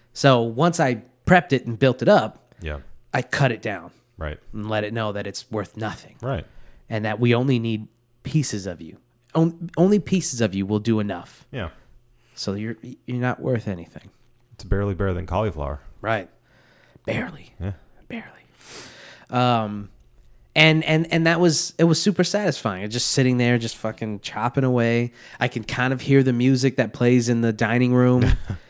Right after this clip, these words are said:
Speaker 2: <laughs>
Speaker 1: 'cause you can't hear it on the line.
Speaker 2: No.
Speaker 1: Too much noise going on. Microwaves, fryers,
Speaker 2: Mm-hmm.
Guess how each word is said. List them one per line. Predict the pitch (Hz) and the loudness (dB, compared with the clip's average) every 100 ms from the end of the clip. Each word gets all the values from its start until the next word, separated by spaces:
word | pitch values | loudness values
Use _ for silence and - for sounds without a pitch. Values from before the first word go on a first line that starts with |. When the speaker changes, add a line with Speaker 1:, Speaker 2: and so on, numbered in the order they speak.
| _ | _
Speaker 2:
<laughs> | _ _ _ _ _ - | _ _ _ _ _ -4
Speaker 1:
'cause | 143 | -2
you | 143 | 4
can't | 247 220 | 6 8
hear | 190 | 8
it | 240 | 6
on | 147 | 4
the | 117 | 2
line. | 120 170 98 85 | 2 2 0 -4
Speaker 2:
No. | - 87 | -8 2
Speaker 1:
Too | 85 | 4
much | 180 - | 4 4
noise | 160 214 | 4 4
going | 135 120 | 4 0
on. | 107 87 | -2 -4
Microwaves, | 104 139 139 135 139 143 139 127 | 0 0 0 2 4 6 4 0
fryers, | - 139 143 139 139 135 139 135 127 92 | 0 2 4 4 4 4 2 0 -4 -6
Speaker 2:
Mm-hmm. | 87 | -8